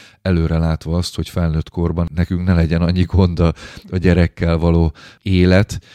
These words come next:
hogy így mondjam, hogy a gyereket még mindig segíteni kell, még mindig segíteni, úgyhogy éppen ezért a gyerekek nálunk már nagyon fiatalon, ö, önállóak tudnak lenni. Ez nem azt jelenti, hogy útnak mennek a világba,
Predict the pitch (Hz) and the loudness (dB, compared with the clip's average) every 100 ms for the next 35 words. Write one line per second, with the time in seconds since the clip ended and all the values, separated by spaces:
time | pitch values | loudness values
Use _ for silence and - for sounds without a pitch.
0 | - _ 85 90 90 87 92 90 95 92 | -20 _ -6 -2 -2 -2 -2 0 -2 -2
1 | 87 85 82 85 80 82 - 78 90 107 | -2 -2 -2 -2 -2 -6 -6 -4 -2 -2
2 | - 107 98 - 95 92 85 87 87 80 | -2 -2 -4 -6 -6 -4 -4 -4 -4 -4
3 | 73 90 101 - 104 98 - 92 98 92 | -4 -4 -4 -6 -6 -6 -6 -6 -6 -4
4 | 98 95 - - - 87 - 85 82 82 | -4 -4 -6 -20 -10 -8 -6 -4 -2 -2
5 | 78 87 85 82 - 78 87 85 82 87 | -4 -4 -4 -4 -4 -8 -4 -4 -2 -2
6 | 85 78 73 87 80 - 80 82 78 - | 0 -2 -2 -2 -2 -2 -2 -2 -4 -16
7 | - _ 87 - 92 82 80 80 80 80 | -20 _ -8 -4 -2 0 0 2 2 0
8 | 85 78 82 - 90 95 107 107 85 80 | -4 -4 -6 -2 0 0 0 -2 -4 -6
9 | 78 - 82 80 73 80 80 76 - - | -6 -6 -4 -4 -4 -4 -2 -4 -8 -20
10 | - - 87 - 82 - 85 80 82 78 | -20 -8 -8 -6 -10 -4 -4 -2 -4 -4
11 | 90 90 92 98 95 107 | -2 0 2 0 2 0